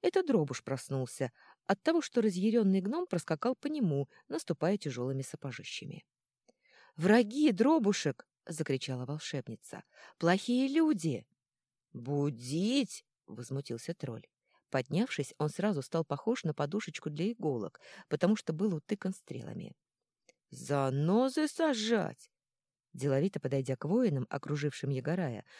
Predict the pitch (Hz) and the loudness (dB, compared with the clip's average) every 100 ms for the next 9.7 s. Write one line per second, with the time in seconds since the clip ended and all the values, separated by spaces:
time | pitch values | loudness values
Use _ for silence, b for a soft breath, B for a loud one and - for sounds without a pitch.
0 | B - 311 339 294 - 240 202 143 127 | B -4 2 2 2 0 4 6 6 0
1 | - 120 135 147 151 180 196 330 339 B | -2 -4 0 0 2 0 0 -2 -2 B
2 | B 202 311 - 151 135 135 123 b b | B 0 2 2 -2 0 -2 -2 b b
3 | - 349 175 175 202 - 151 156 - 87 | -2 0 0 4 4 2 -2 -4 -4 -8
4 | - - - _ _ _ - 180 151 143 | -10 -12 -16 _ _ _ 2 4 4 -2
5 | 127 143 127 123 - 165 247 - 294 - | -2 -2 -2 -4 -8 0 0 2 -2 -4
6 | B B B _ _ _ - 339 262 233 | B B B _ _ _ 4 4 8 6
7 | 247 202 139 143 - 156 135 123 120 - | 4 0 -2 -2 0 0 0 -2 -4 -2
8 | 131 - _ - - 156 139 139 139 127 | -4 -4 _ -6 0 2 2 2 2 0
9 | 147 170 147 117 92 87 | 0 0 0 -4 -2 -6